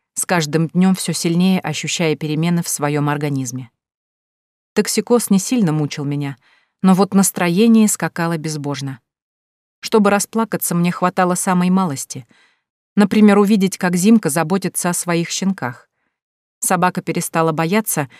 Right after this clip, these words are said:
и прижилась в усадьбе, став не только нашей любимицей,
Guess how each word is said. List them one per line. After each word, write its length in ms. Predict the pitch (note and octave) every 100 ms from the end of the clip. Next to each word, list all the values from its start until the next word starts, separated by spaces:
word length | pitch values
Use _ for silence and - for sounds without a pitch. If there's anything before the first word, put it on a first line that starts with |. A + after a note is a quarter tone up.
| - _
и 80 | A3
прижилась 540 | F#3+ F#3 F3+ F3 D#3+
в 60 | D3+
усадьбе, 500 | - D3+ C#3 C#3 B2 _ -
став 300 | - F#3 E3
не 100 | F3+
только 280 | A#3 A#3 E3+
нашей 360 | E3 D3 D#3
любимицей, 600 | C#3+ D#3 D3 C3 - C#3